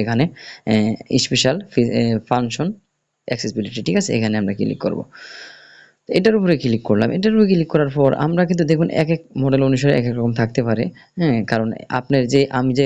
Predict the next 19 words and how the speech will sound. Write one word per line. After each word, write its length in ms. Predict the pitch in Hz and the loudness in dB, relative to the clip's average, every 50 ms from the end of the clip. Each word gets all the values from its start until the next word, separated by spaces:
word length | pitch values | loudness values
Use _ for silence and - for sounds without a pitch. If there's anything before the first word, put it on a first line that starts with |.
| 131 131 | 0 0
এখন 160 | 131 135 139 135 | -2 -2 -4 -4
পাঁচশোটা 340 | 147 139 139 131 - 147 139 123 123 | -6 -6 -6 -4 -2 -2 0 0 0
দেখাবো 220 | 117 123 117 110 113 | 0 0 0 -2 0
যেটা, 240 | 107 120 120 117 107 107 | 0 0 0 2 2 2
এই 40 | 123 131 | 2 2
যে 60 | 123 120 | 2 2
দেখতে 160 | 120 - - 117 | 0 -2 -4 -6
পাচ্ছেন 220 | 113 117 - 135 - - _ _ _ - | -4 -2 -2 -4 -4 -4 _ _ _ 0
অডিও 320 | 143 151 156 151 165 170 185 156 | 0 2 2 4 4 4 4 4
অ্যাডজাস্টমেন্ট, 600 | 123 117 113 120 113 - - 113 113 104 104 - - 135 - _ _ _ _ - | 2 2 0 0 -2 -2 -2 -2 -2 -2 -4 -6 -10 -14 -14 _ _ _ _ -4
আপনি 200 | - - - 175 165 156 | -4 -4 -2 0 0 0
এখানে 200 | 151 151 160 151 139 131 | 0 2 0 0 0 0
নাও 140 | 123 120 120 117 | 0 -2 -2 -4
থাকতে 200 | 117 113 - - | -8 -10 -10 -10
পারে। 200 | 107 113 107 104 104 - | -6 -6 -4 -4 -2 -2
অ্যাডভান্স 300 | 139 143 147 156 160 151 | -2 -2 0 -2 -2 0
সেটিংয়ের 340 | - 165 151 160 160 165 160 160 | 0 -2 0 0 0 0 0 0
ভিতরে 260 | 151 143 156 151 165 175 170 151 | 0 2 2 4 4 4 2 0
আপনার 200 | - - 135 139 | 0 0 -2 -2